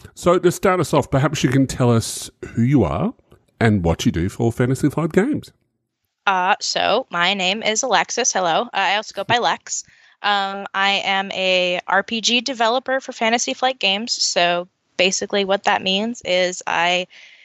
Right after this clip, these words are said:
Speaker 2: am with the process start to finish for making game lines like Genesis, Legend of the Five Rings, and Star Wars.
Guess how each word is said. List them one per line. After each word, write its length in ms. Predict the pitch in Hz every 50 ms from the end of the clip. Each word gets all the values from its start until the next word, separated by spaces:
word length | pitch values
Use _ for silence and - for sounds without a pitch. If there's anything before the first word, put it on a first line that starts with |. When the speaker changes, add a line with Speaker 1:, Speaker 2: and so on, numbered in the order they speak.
| _ _ _ _ _ _ _ _ _ _ - -
Speaker 2:
am 300 | 214 220 220 226 220 214
with 160 | 220 226 -
the 60 | -
process 460 | 226 - - 233 233 233 - 254 247 -
start 240 | - 240 233 240
to 80 | - 233
finish 360 | - 233 226 247 262 - -
for 340 | - - 196 202 202 202 196
making 540 | 202 202 202 202 - 226 220 220 214 208 196
game 220 | - 196 202 208
lines 400 | 220 220 226 233 233 233 226 -
like 340 | 190 190 180 175 175 - -
Genesis, 720 | - 202 202 208 214 - - 220 214 202 - - - - -
Legend 320 | 196 190 185 196 202 190
of 40 | 196
the 40 | 196
Five 240 | - 196 196 190 190
Rings, 340 | 202 202 208 214 208 -
and 220 | 196 185 185 190 185
Star 260 | - - 196 202 262
Wars. 380 | 269 - - 202 - - -